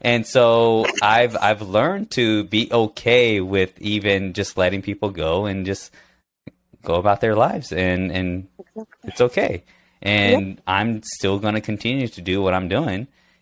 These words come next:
Speaker 1: And, but it goes back to that main focus, right?
Speaker 2: Mm-hmm.
Speaker 1: Surround yourself with
Speaker 2: Exactly.
Speaker 1: the people that you want to be surrounded
Speaker 2: Yep.
Speaker 1: by.
Speaker 2: Yep.
Speaker 1: And
Speaker 2: Yep.
Speaker 1: it is your
Speaker 2: Yep.
Speaker 1: choice.
Speaker 2: That's
Speaker 1: And
Speaker 2: right.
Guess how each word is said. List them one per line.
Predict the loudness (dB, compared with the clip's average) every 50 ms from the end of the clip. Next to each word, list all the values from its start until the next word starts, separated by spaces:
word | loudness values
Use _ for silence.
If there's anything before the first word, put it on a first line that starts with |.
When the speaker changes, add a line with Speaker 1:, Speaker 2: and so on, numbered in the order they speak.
| _ _
Speaker 1:
And, | -2 0 0 0 0 -4 -8 _ _ -4 0
but | 2 4 4 2 0 -4 _ _ _ _ _ -14
it | -4 0
goes | 2 2 4 4
back | 2 2 2 2
to | 2
that | 2 2 2 2
main | 0 -2 0
focus, | 0 -2 -2 -2 -4 -8 -4 -2
right? | 0 0 0 -2 -4
Speaker 2:
Mm-hmm. | -10 -18
Speaker 1:
Surround | -16 -12 -8 -2 0 2 4 4 4 4 2 0 -4
yourself | -6 -6 -6 -6 -4 -2 0 0 -2 -2 -6 -16 _ -6
with | -4 -4 -4 -4 -8
Speaker 2:
Exactly. | -14 -8 -6 -6 -6
Speaker 1:
the | -4 -4 -6 -4
people | -4 -2 -4 -2 0
that | 0 -2 0
you | -2 -4 -4
want | -2 -2 -2 -2
to | -2
be | -2 -4 -4
surrounded | -2 -2 -2 -2 -2 -2 -4 -6 -8 -10 -12 -18 _ _ _ _ _ -4
Speaker 2:
Yep. | -2 2
Speaker 1:
by. | 2 2 2 2 0 0
Speaker 2:
Yep. | 0 0 0 -2 -4 -16 -20 -20 -16 -10 -6
Speaker 1:
And | -6 -2 0
Speaker 2:
Yep. | 2 2 2
Speaker 1:
it | 0
is | -2 -6 -10 -14 -10 -6
your | -2 0 2 4 4 4 4 4 2 0
Speaker 2:
Yep. | -2 -4 -8 _ _ _ _ _ _ _ _ _
Speaker 1:
choice. | -10 -8 -4 -2 -2 -2 -4 -6 -8 -10 -10 -10 -10 -14 -16 -20 _ _ _ _ _ _ _ _ _ _ _ _ _ _ _ 0
Speaker 2:
That's | 2 2 4 4
Speaker 1:
And | 2 0
Speaker 2:
right. | 0 -2